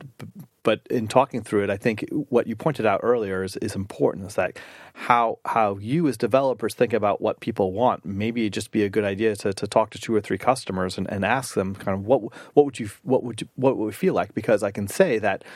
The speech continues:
you know, a-, a-, a-, at Netflix, we do kind of quals all the time, qualitative research, um, where we will, you know, we'll build prototypes, we'll, we'll ask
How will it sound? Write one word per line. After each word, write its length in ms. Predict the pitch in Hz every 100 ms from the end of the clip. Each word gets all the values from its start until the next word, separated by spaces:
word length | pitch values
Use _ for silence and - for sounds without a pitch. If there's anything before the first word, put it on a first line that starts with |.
| - - -
you 80 | 104
know, 120 | 95
a-, 140 | - -
a-, 160 | 110 -
a-, 560 | - - - - - - 78
at 80 |
Netflix, 440 | 131 139 - 107 -
we 80 | 104
do 260 | 110 107
kind 200 | 104 110
of 100 | 104 - - _ -
quals 320 | - 120 104 107
all 80 |
the 80 | 104
time, 280 | 101 139 87
qualitative 520 | - 101 98 104 98
research, 480 | 107 107 90 78 - -
um, 280 | 98 90 92 -
where 340 | 104 101 95 95
we 180 | 98
will, 320 | 95 92 95 - -
you 80 |
know, 160 | 90 92 - - -
we'll 140 | 98
build 240 | 90 98 95
prototypes, 680 | - 127 113 123 110 - -
we'll, 240 | 90 92
we'll 160 | 90 98
ask 260 | 104 -